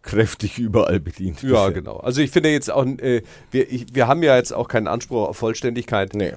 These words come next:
Speaker 2: Und, äh, wenn dich sowas interessiert, dann solltest du das vielleicht mal recherchieren. Finde ich echt
Speaker 1: Und es gibt ja, und es gibt, äh, bei, bei den, bei den Dingen, die wir machen, äh, seien das jetzt eigene, eigenkomponierte Songs oder auch Coversongs, gibt es ja sowohl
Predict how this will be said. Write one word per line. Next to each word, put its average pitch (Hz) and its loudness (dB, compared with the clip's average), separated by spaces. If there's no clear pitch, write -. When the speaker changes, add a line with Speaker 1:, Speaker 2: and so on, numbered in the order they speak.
Speaker 2:
Und, 104 -4
äh, 95 -4
wenn 107 0
dich 117 -4
sowas 123 0
interessiert, 120 -6
dann 101 -4
solltest 104 -6
du 95 -8
das 90 -8
vielleicht 95 -6
mal 101 -2
recherchieren. 95 -6
Finde 98 -8
ich 107 -10
echt 90 -6
Speaker 1:
Und 110 2
es 120 2
gibt - 0
ja, 123 6
und 110 0
es 113 -2
gibt, - -8
äh, 98 2
bei, 101 4
bei 101 2
den, 95 -2
bei 95 -2
den 95 -2
Dingen, 113 -2
die 107 -2
wir 104 2
machen, 110 -2
äh, 87 0
seien 107 0
das 107 0
jetzt 101 -4
eigene, 113 0
eigenkomponierte 117 -2
Songs 113 -4
oder 107 2
auch 90 -2
Coversongs, 123 2
gibt 101 -8
es 104 -4
ja 101 4
sowohl 120 2